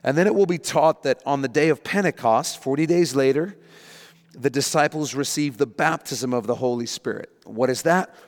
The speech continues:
Well, Jesus described it to them this way. It's also on your outlines from Acts one eight. "You will receive power when the Holy Spirit comes on you, and you will be my witnesses in Jerusalem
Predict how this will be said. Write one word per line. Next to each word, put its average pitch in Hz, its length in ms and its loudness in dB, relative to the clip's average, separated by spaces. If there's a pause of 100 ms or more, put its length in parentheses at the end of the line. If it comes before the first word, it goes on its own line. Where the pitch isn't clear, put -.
(100)
Well, 135 160 0
Jesus 156 400 -4
described 123 440 -2
it 123 100 -8
to 135 100 -6
them 120 180 -4
this 147 220 -4
way. 110 140 0
It's 107 160 -6
also 135 260 -4
on 117 80 -6
your 117 120 -4
outlines 101 560 -2
from 120 200 -6
Acts 120 300 -4
one 117 220 -6
eight. 127 300 -4 (380)
"You 139 200 -2
will 175 160 4
receive 156 500 -2
power 135 640 2 (560)
when 151 180 0
the 143 100 2
Holy 175 400 2
Spirit 135 480 -2
comes 175 380 -4
on 117 220 -4
you, 110 240 -4 (260)
and 120 200 -6
you 151 260 -4
will 175 180 4
be 143 240 0
my 127 240 0
witnesses 127 720 -2
in 120 140 -6
Jerusalem 160 800 -2